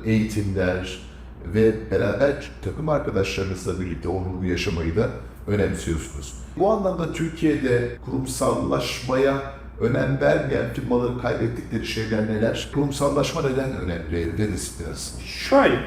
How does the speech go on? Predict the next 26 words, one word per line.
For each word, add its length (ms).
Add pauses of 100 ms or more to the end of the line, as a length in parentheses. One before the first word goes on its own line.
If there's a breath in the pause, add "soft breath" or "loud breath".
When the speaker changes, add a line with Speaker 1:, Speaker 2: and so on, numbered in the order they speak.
(280)
Speaker 2:
ben 160
temelde 440
şunu 120
söylüyorum. 440
Bir 320
iş 300
yerindeki 640 (160)
en 220
büyük 220
kazanım 480 (240)
personel. 440 (360)
Bakın 320
bina 320
değil, 140 (200)
araçlar 520
değil, 140 (240)
makineler 560
değil, 160 (120)
hiçbir 220
şey 100
değil. 120
Bence 440 (460 loud breath)
iyi 240
bir 120
personel 460
yapısı, 420